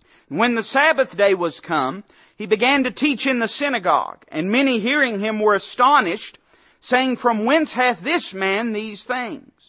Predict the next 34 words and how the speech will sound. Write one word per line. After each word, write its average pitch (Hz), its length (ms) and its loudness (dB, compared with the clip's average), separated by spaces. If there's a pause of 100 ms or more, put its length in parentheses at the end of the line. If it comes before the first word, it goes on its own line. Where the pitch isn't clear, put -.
(460)
What 240 280 4
wisdom 233 500 0
is 147 180 -8
this 202 280 0
which 214 220 -6
is 185 140 -10
given 277 320 -2
unto 170 260 -2
Him, 160 400 -4 (460)
that 147 120 -2
even 247 300 0
such 247 300 -2
mighty 277 380 2
works 269 540 0
are 165 220 4
wrought 190 460 2 (280)
by 160 320 2
His 170 280 -4
hands? 196 400 -14 (560)
Is 240 280 0
not 269 280 4
this 277 280 0
the 240 100 2
carpenter, 240 760 2
the 131 140 -10
son 240 300 2
of 208 100 2
Mary, 233 480 4
the 147 120 -6
brother 220 340 2
of 190 120 -2
James 233 460 0
and 185 160 -8
Joseph, 214 460 2